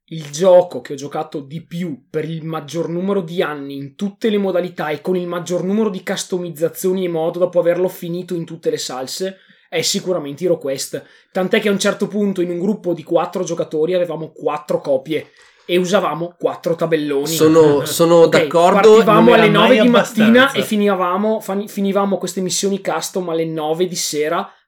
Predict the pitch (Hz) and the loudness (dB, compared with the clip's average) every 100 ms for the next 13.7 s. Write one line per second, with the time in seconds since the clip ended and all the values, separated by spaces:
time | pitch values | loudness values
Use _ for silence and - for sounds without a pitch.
0 | _ - 185 185 175 - 208 - - 165 | _ -2 -2 2 0 0 -6 -6 -2 2
1 | 185 - - 147 143 151 165 170 135 165 | 2 -2 -10 -8 -6 -6 -4 -4 -4 2
2 | 175 165 156 143 151 147 147 147 160 180 | 6 8 6 2 2 4 4 4 2 2
3 | 151 143 - 170 180 175 156 165 151 143 | 2 2 0 2 2 2 2 2 0 -4
4 | 160 175 - 202 185 160 160 165 147 165 | 0 0 2 -2 -2 0 0 0 -4 -2
5 | 165 160 156 156 - 151 156 165 - 139 | 0 4 4 4 0 -2 0 -2 -2 -4
6 | - 160 - 156 143 160 151 156 175 170 | -4 -6 -4 -6 -4 2 4 4 -2 -2
7 | 170 170 170 165 175 - - 135 147 175 | -2 0 2 2 0 -4 -12 -6 -2 2
8 | 156 156 208 170 151 156 - 190 190 170 | 4 6 4 4 4 2 0 0 2 2
9 | 165 170 185 170 147 165 190 180 175 170 | 0 2 2 2 2 4 4 4 2 2
10 | 175 190 - 151 - 180 147 143 160 165 | 2 2 0 -6 -4 0 2 4 4 4
11 | 156 151 143 143 147 151 151 156 156 156 | 4 2 4 2 2 0 -2 -2 -2 -2
12 | 139 135 135 147 147 139 147 156 156 175 | 0 2 2 2 0 2 0 0 0 -2
13 | 170 156 143 143 143 143 143 | -2 -2 -2 2 2 2 0